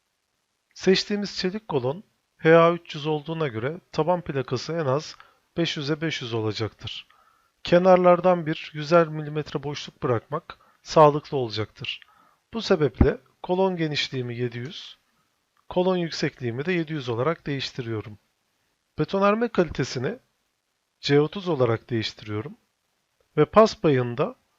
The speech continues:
otuz milimetre olarak ayarlıyorum. Betonarme kolon donatıları statik hesap yapıldıktan sonra belirlenecektir. Kaplama türünü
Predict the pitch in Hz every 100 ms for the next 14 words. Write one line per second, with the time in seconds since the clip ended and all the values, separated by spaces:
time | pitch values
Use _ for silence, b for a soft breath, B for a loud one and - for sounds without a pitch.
0 | _ _ _ 190 185 202 175 170 151 131
1 | 139 120 113 107 - 113 107 98 101 101
2 | 98 _ _ _ b b b b _ 147
3 | - 196 202 214 226 202 185 170 156 139
4 | 127 123 107 165 277 - - - 202 208
5 | - 185 196 - 170 180 165 - 180 165
6 | 151 127 117 110 104 110 101 95 110 -
7 | - - _ _ b b b b b b
8 | b b - 175 - 240 285 - 208 151
9 | 135 196